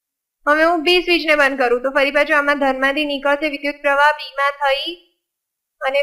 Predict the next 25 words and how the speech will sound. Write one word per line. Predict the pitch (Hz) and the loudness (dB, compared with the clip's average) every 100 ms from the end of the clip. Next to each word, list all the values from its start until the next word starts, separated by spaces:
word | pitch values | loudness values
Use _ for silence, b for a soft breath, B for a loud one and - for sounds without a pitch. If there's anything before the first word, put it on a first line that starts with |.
| 285 | 0
બલ્બમાં | 262 262 277 285 | -2 0 -2 -2
થઈ | 294 294 277 | -2 -2 -2
અને | 285 | -2
ફરી | 285 269 269 | -2 -2 -2
પાછા | 277 277 | -2 -2
ઋણમાં | 254 247 262 320 349 | -4 -2 2 2 2
આવી | 320 302 269 | 0 0 -4
જશે | 262 240 | -4 -6
વિદ્યુત | - 494 - | -6 -6 -6
પ્રવાહ. | - - - _ _ _ _ - | -6 -6 -10 _ _ _ _ 4
આમ | 339 269 262 330 _ _ _ 262 | 6 6 0 -10 _ _ _ -2
જ્યારે | 285 285 | 2 2
મેં | 285 285 285 | 2 0 -2
બી | 302 339 339 | -8 -8 -2
સ્વિચને | 370 349 349 370 | 0 0 0 0
અહીંયા | 370 339 330 | 2 2 2
ઘડી | 311 302 294 | 0 0 -2
બંધ | 262 262 254 | -2 -4 -6
કરી, | 240 240 269 - _ _ _ - | -8 -8 -18 -20 _ _ _ -6
એટલે | 277 | -4
કે | 285 | -2
મેં | 277 277 349 - _ _ _ _ _ _ - | 0 2 0 -4 _ _ _ _ _ _ -2
પરિપથમાં | 269 269 277 285 311 311 | 0 0 -2 0 0 0
તો | |
ચાલુ | 339 349 320 | -2 -2 -2